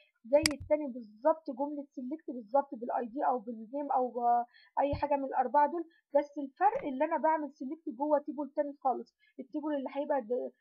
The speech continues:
الطبيب مدخل لي جواه، آم، آه، ال-، المرض اللي اتشخص للمريض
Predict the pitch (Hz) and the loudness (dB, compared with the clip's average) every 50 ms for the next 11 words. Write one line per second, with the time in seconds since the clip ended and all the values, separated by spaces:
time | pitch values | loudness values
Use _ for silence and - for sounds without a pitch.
0 | _ _ - 254 247 _ - 240 233 302 262 285 285 269 269 - - - 294 311 | _ _ -10 -10 -6 _ -4 -2 -2 -2 -4 -4 -4 -4 -4 -6 -6 -4 -2 -2
1 | 311 302 233 247 262 254 262 294 339 403 427 - - - - - _ - 247 240 | -2 -2 -2 -2 -2 2 6 8 8 8 6 4 -4 -20 -20 -12 _ -2 0 2
2 | 247 254 247 247 240 240 240 240 240 240 247 - - _ _ _ _ - - 269 | 2 2 2 2 0 0 0 -2 -2 -4 -8 -10 -12 _ _ _ _ -4 -2 0
3 | 247 277 269 277 269 254 254 247 247 - - 262 247 233 240 277 320 330 269 277 | 0 0 0 -2 -2 -2 -2 -2 -2 0 0 -2 -2 0 2 4 4 4 2 0
4 | 269 262 302 - - 320 302 - - 302 294 - 277 262 247 233 247 247 294 320 | -2 -6 -8 -8 -6 -6 -4 -4 -4 -4 -4 -4 -6 -6 -4 -2 -2 -2 -2 -4